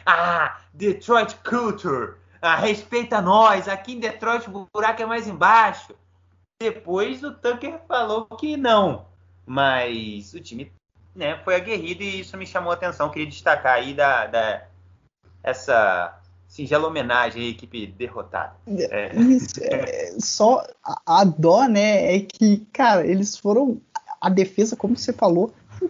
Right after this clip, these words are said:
Speaker 2: muito
Speaker 1: A
Speaker 2: bem.
Speaker 1: dó é que
Speaker 2: Eles
Speaker 1: o time é ruim, né?
Speaker 2: Não, e, e, e, e eles foram praticamente perfeito. Esse praticamente que é o que matou eles, porque
Speaker 1: É.
Speaker 2: antes do field goal da vitória,
Speaker 1: Eu
Speaker 2: eles
Speaker 1: sei que você vai
Speaker 2: estavam numa
Speaker 1: falar.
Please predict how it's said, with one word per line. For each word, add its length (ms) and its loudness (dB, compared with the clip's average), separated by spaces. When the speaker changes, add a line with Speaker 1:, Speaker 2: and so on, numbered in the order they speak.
Speaker 2:
muito 440 4
Speaker 1:
A 100 6
Speaker 2:
bem. 80 0
Speaker 1:
dó 120 6
é 80 6
que 60 0
Speaker 2:
Eles 120 2
Speaker 1:
o 40 -10
time 160 -4
é 60 4
ruim, 520 -4
né? 200 -2
Speaker 2:
Não, 320 0
e, 80 4
e, 720 2
e, 20 6
e 100 -4
eles 260 4
foram 400 2
praticamente 640 0
perfeito. 640 2
Esse 260 -2
praticamente 800 0
que 100 0
é 40 4
o 60 0
que 100 -6
matou 320 0
eles, 220 0
porque 520 0
Speaker 1:
É. 60 6
Speaker 2:
antes 520 0
do 160 0
field 320 0
goal 260 6
da 120 4
vitória, 640 2
Speaker 1:
Eu 100 -6
Speaker 2:
eles 200 2
Speaker 1:
sei 180 -2
que 80 -12
você 60 -2
vai 100 6
Speaker 2:
estavam 140 2
numa 260 4
Speaker 1:
falar. 140 -8